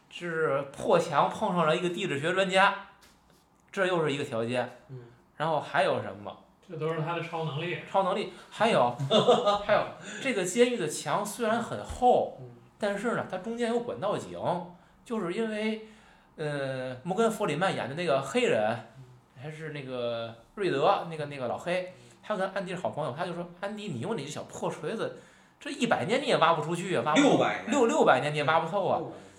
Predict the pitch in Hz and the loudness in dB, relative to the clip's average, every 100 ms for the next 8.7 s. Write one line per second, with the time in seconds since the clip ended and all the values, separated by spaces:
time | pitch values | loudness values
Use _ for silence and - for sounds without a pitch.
0 | - 240 190 - 202 247 240 131 87 - | -2 0 0 -4 -8 -4 -4 -4 -8 -14
1 | _ _ 233 185 - 180 214 262 131 - | _ _ -8 -6 -6 -6 -4 -4 -6 -4
2 | 123 - - - 208 220 123 120 - - | -6 -6 -14 -10 -2 0 0 -4 -12 -8
3 | 131 220 - 117 214 - 143 139 135 - | -2 0 0 -4 -6 -4 -2 -2 -4 -16
4 | - _ _ - 262 202 170 196 131 120 | -20 _ _ -4 -2 0 2 0 -2 0
5 | 254 269 254 202 151 110 107 - - _ | 2 4 4 4 2 -2 -6 -8 -16 _
6 | _ - 240 302 165 - 123 - - _ | _ -2 0 0 -4 -2 -2 -2 -10 _
7 | _ _ _ _ - - 214 208 269 311 | _ _ _ _ -14 -2 -2 0 -2 -2
8 | 208 151 131 147 156 123 - | 0 -2 -2 -2 0 -2 -2